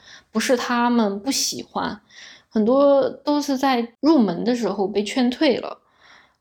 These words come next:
足球其实对我来说不仅仅是一项运动，它更是一个把我和不同女性之间连接起来的一个桥梁。因为就足球队其实是一个天然的一个女性的一个集体，它是，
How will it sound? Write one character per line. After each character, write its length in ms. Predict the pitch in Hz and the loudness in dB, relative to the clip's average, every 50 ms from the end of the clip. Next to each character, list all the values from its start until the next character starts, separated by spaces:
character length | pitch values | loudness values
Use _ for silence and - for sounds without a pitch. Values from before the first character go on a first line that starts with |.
| _ _ _ - | _ _ _ -8
足 160 | - 226 302 330 | -2 0 0 2
球 160 | - 311 285 | 2 0 0
其 100 | 285 - | 0 0
实 120 | 285 285 | -2 -2
对 120 | 269 294 269 | -2 0 0
我 120 | 214 185 | 0 0
来 120 | 180 175 | 0 -2
说 140 | 175 - 226 | -2 -2 -4
不 100 | 220 220 208 | -4 -4 -4
仅 140 | - 190 190 | -6 -4 -4
仅 120 | 185 170 | -4 -6
是 180 | - - - 208 | -6 -4 -2 -2
一 60 | 190 | -2
项 220 | 202 220 196 196 | -2 0 0 2
运 200 | 220 247 240 185 185 | 4 4 4 2 0
动， 160 | - - - | -4 -8 -12
它 200 | - - - 226 240 254 - - | -10 -6 -4 -4 -4 -6 -6 -4
更 200 | - 311 302 277 | 0 0 2 2
是 400 | - - - 269 233 226 208 180 | 0 -2 0 0 2 2 2 0
一 100 | 202 214 | -2 -6
个 760 | 220 - - 233 214 202 196 196 202 - - - - - - _ _ | -6 -4 -2 -2 0 0 -2 -4 -6 -6 -8 -12 -14 -16 -18 _ _
把 160 | - 214 233 | -4 0 0
我 280 | 262 240 220 180 120 - | 2 2 2 0 -2 -4
和 180 | - - 202 226 | -6 -6 -4 -4
不 100 | 269 269 | -2 0
同 200 | - 226 220 226 | 2 2 4 4
女 200 | 196 - - - | 2 0 -2 -8
性 260 | - - - 220 196 | -6 -2 0 0 0
之 160 | 196 208 220 | 0 0 -2
间 400 | 214 220 233 233 226 233 233 233 - - - - - _ _ _ _ _ _ _ _ _ _ | -2 -2 0 0 2 2 0 -2 -4 -10 -20 -20 -20 _ _ _ _ _ _ _ _ _ _
连 220 | 226 202 196 220 | 0 2 2 2
接 120 | 233 285 294 | 2 0 0
起 220 | 285 - - 226 | 0 -2 -2 -2
来 160 | 170 - - | -2 -4 -4
的 80 | - 180 | -4 -6
一 120 | 180 185 208 | -6 -6 -6
个 180 | 196 196 190 | -6 -4 -4
桥 280 | 190 - - 196 190 190 | -4 -4 -4 -4 -2 -2
梁。 340 | 180 180 - - - 220 226 - _ _ - - - _ _ _ - | -2 -4 -4 -6 -6 -8 -10 -10 _ _ -20 -20 -20 _ _ _ -2
因 100 | 320 330 | 0 2
为 240 | 311 294 - - - | 2 0 -2 -6 -6
就 180 | - 247 226 | -2 -2 -2
足 160 | 208 208 - 247 | -2 -2 -2 -4
球 200 | 247 - 240 233 | -2 -2 -2 0
队 280 | - - 196 139 - | 0 0 0 0 0
其 160 | - - 208 | -2 -2 -2
实 60 | 202 220 | -2 -2
是 160 | - - 247 | -2 -2 -2
一 60 | 233 | 0
个 100 | 226 214 | 0 -2
天 240 | 214 - 269 262 262 | -2 -2 -2 0 0
然 220 | 233 185 180 180 | 0 0 -2 -4
的 100 | 196 202 | -4 -4
一 180 | 196 190 185 196 | -4 -4 -4 -4
个 120 | 196 190 | -4 -4
女 180 | 190 180 - - | -4 -6 -6 -8
性 240 | - - 240 214 202 | -4 -2 0 0 0
的 100 | - - | -2 -4
一 100 | - - | -6 -6
个 80 | 202 196 | -4 -4
集 220 | 185 - - 190 175 | -4 -4 -6 -8 -6
体， 340 | - - - - - - - - - - - - - _ - | -8 -8 -8 -8 -10 -12 -14 -20 -20 -20 -20 -20 -20 _ -8
它 140 | - 302 | -4 -4
是， 600 | 294 285 294 269 254 240 220 202 180 - - - | -4 -2 -2 0 2 2 2 2 0 -2 -6 -12